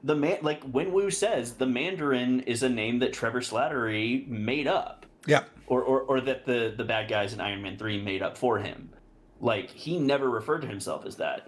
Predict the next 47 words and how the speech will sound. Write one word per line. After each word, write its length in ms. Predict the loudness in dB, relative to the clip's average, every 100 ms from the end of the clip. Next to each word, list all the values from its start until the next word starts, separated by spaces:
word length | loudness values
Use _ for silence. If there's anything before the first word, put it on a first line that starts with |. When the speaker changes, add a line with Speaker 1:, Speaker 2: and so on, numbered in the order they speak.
| -4
Speaker 1:
which 300 | -2 -2 -4 -4
I 120 | -2
thought 220 | -2 -4
was 100 | -6
kind 200 | -6 -4
of 40 | -4
interesting. 420 | -4 -4 -6 -8
It, 280 | -8 -8 -6
it 200 | -8 -4
kind 160 | -4
of, 80 | -4 -4
again, 300 | -2 0 -2
it 60 | -2
goes 240 | 0 0
back 220 | 0 -2 -2
to 80 |
that 180 | -2 -2
whole 520 | 2 2 2 0 -4 -12 -20 -20 -20 -6
thing 280 | -4 -4 -2
of, 320 | -2 0 -2 -4
if 240 | -6 -6
the 80 | -10
movie 300 | -8 -4 -2
doesn't 380 | 0 0 -2 -2
say 260 | 0 0 0
it, 160 | -4 -6
it's 200 | -6 -2
not 220 | -2 -2
so. 440 | 0 0 0 -6 -12
So 200 | -2 0
it's 140 | 0 -2
like, 160 | -2
no, 220 | 0 0 -2
he 260 | -4 0
is 160 | 0 0
just 440 | -2 -2 -2 -10 -10
Wen 300 | -2 0 0
Wu. 380 | 2 0 0 -8 -18 -16 -14 -6 6
Speaker 2:
Yes. 420 | 6 6 -2 -8 -18 _ _ _ _ -4
Speaker 1:
Like, 160 | -2 0
Speaker 2:
He 240 | 2 0
Speaker 1:
he, 60 | 2 2
he 60 | 2
never 320 | 2 2 2
had 420 | 2 0 0 0 -2 -2
a, 360 | 0 -2 -4 -12 -20 -16 -4
like, 320 | -4 -4